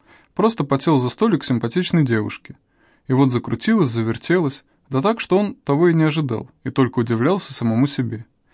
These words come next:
Ведь было время, когда Никита горячо любил Лайму. Он даже завидовал Серёге, который первым подошёл к ней на танцах. Блондинка со скандинавской внешностью казалась ему богиней, и он провёл много бессонных ночей,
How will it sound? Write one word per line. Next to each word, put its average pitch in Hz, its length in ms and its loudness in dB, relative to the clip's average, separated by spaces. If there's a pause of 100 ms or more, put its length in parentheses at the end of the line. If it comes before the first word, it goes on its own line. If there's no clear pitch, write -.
(380)
Ведь 131 160 2
было 151 220 4
время, 156 340 2
когда 117 240 -4
Никита 120 400 -2
горячо 123 380 -4
любил 185 340 2
Лайму. 113 400 -4 (380)
Он 127 120 4
даже 139 220 4
завидовал 127 480 2
Серёге, 143 540 0
который 117 340 -4
первым 175 340 2
подошёл 113 440 -2
к - 80 -4
ней 139 100 4
на 147 140 2
танцах. 113 420 -6 (880)
Блондинка 139 680 2
со - 160 -4
скандинавской 135 640 2
внешностью 143 500 0
казалась 156 460 -2
ему 156 160 2
богиней, 143 520 -2 (380)
и 127 60 -2
он 165 180 4
провёл 151 320 2
много 156 300 2
бессонных 123 520 -2
ночей, 185 400 -4